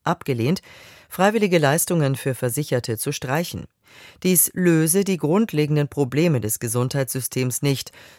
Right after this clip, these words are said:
sagte der Sprecher des G K V Spitzenverbandes Lanz der Online-Ausgabe der Zeitung Die Welt.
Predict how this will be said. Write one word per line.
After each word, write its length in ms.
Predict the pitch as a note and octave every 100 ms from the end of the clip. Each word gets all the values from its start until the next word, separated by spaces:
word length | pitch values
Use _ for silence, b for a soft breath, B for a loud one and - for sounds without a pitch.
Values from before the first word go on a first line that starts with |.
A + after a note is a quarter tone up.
| B
sagte 340 | - G#2+ A2+
der 120 | G#2+
Sprecher 640 | A2 - C3 D3 E3 E3+ E3+ _ -
des 320 | D3 - -
G 200 | D3 D#3
K 300 | - C3 B2+
V 380 | - A#2+ C3 D#3+
Spitzenverbandes 960 | - C3+ - B2 A2+ G#2+ G#2 A#2 C#3
Lanz 400 | A#2+ A#2 D#3+ - B B B B
der 120 | G3+
Online-Ausgabe 920 | G3 F#3 D#3+ D3+ C3 C#3 C#3+ C3 C3+
der 180 | C3+ D#3
Zeitung 560 | - A2+ G2 - A2+ A2
Die 200 | D3+ C3+
Welt. 280 | G#2+ -